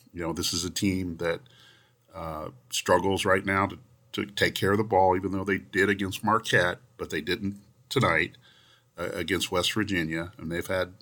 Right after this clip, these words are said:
other games where they, they've struggled to take care of the ball. They, they, it's a team of really good shooters, but it hasn't clicked yet. And, you know, we're only four games in, so there's still a lot of time left. But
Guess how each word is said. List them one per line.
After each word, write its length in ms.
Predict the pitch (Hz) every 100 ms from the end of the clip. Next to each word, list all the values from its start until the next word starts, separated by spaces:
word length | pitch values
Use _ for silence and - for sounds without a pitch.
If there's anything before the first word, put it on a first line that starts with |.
| -
other 180 | 101 101
games 500 | 90 82 80 85 -
where 160 | - 85
they, 220 | 85 85
they've 380 | 82 - 87 87
struggled 360 | - 90 87 90
to 80 |
take 220 | 90 95 95
care 180 | 98
of 60 | 98
the 60 | 113
ball. 340 | 98 87 92
They, 220 | 92 87 - - - - _ _
they, 120 | - 98 - - -
it's 200 | 98 95
a 60 | 104
team 260 | - 113 113
of 180 | 95
really 220 | 98 101 101
good 180 | 104
shooters, 640 | - - 101 120 143 - - _ _ _
but 340 | - 92 92 -
it 120 | 90
hasn't 420 | 95 92 90 -
clicked 580 | - - 107 101 - - _ _ _ - _ _ _ _ _
yet. 460 | 98 95 98 135 - - _ -
And, 320 | 95 92 87
you 100 | 113
know, 100 | 95
we're 160 | 80 90
only 140 | 98
four 280 | 87 101 92
games 360 | 92 90 82 113
in, 320 | 92 82 92
so 400 | - 80 85 78 - - - _
there's 140 | - 85
still 220 | - 104
a 40 |
lot 260 | 85 87 85
of 100 | 82
time 320 | - 82 73
left. 440 | 92 98 80 - - _ _ _ _ _ _ _ _
But 340 | 95 90 87